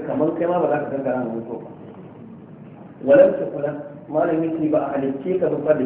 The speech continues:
ta'amura a dan ka raya wannan duniyar. Walakin sai dai da ta'amura a an halicce ka ne ka zo ka wuce a cikin ka zo. Ko kuwa? Fa duk da ka yi ƙoƙari liman kulinta saboda abin da aka halicce ka saboda shi. Dan me aka halicce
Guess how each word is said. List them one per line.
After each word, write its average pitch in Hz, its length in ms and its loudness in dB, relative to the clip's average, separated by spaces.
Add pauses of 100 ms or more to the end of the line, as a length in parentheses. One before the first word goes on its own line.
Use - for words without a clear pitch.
ta'amura 135 480 2
a 123 100 2
dan 151 180 0
ka 147 80 -2
raya 135 240 4
wannan 127 280 0
duniyar. 117 320 -4 (960)
Walakin 160 640 6
sai 170 160 0
dai 175 160 2
da 143 320 -2
ta'amura - 320 0
a 123 180 0 (140)
an 170 160 2
halicce 147 320 -2
ka 156 160 -4
ne 143 160 -2
ka 135 80 -2
zo 147 80 0
ka 143 160 -2
wuce 131 160 -4
a - 160 -2
cikin 131 240 -6
ka - 80 -8
zo. - 160 -6 (1040)
Ko - 160 6
kuwa? - 320 6 (640)
Fa 151 60 8 (100)
duk 208 160 0 (160)
da - 160 6
ka 156 80 4
yi 180 160 4
ƙoƙari 165 560 4
liman 156 280 4 (120)
kulinta 151 320 0
saboda 160 400 2
abin 156 160 2
da 143 80 2
aka 143 240 -4
halicce 135 320 -6
ka - 80 -2
saboda - 320 -4
shi. - 120 -10 (520)
Dan 185 160 8
me 185 80 4
aka 165 240 0
halicce 147 320 -2